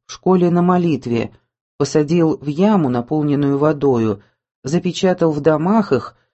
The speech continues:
и в домах других жидов лавки и пивницы. Возный, отряженный по этой жалобе в Ковель, доносил, что когда он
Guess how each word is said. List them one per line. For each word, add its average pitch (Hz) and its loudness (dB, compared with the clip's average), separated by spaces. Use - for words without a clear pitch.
и 180 2
в 165 2
домах 180 2
других 160 -2
жидов 170 -2
лавки 170 0
и 156 -2
пивницы. 131 -4
Возный, 143 -2
отряженный 143 0
по 139 -2
этой 127 -2
жалобе 113 -2
в - -10
Ковель, 214 2
доносил, 190 0
что - -4
когда 175 2
он 175 -2